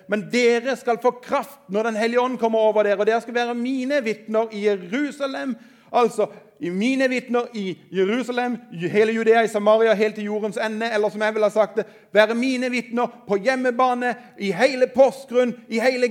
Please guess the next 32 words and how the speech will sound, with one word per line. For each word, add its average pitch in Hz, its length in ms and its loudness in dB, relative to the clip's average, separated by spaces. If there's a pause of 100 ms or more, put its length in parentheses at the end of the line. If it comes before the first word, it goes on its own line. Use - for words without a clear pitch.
Grenland, 240 600 0 (1120)
og 185 80 -16
til 214 120 -2
og 214 60 -4
med 214 80 0
helt 196 140 0
bort 202 140 -2
til 190 60 -10
Drammen, 190 340 -2 (1000)
eller 196 180 0
til 196 120 -6
jordens 214 340 -8
ende. 190 340 -6 (1200)
Så 233 120 0
en 269 160 -2
ting 269 260 -2
er 233 40 -2
sikker, 254 420 -2 (280)
har 277 220 0
du 285 100 -6
Den 254 160 0
hellige 254 340 -2
ånd, 247 240 -4 (1120)
så 208 100 -2
er 208 40 0
det 220 340 -8
en 226 140 -8
som 202 240 -8
vil 202 180 -4
gi 220 180 0 (180)
deg 196 160 -4 (200)
kraft. - 460 -12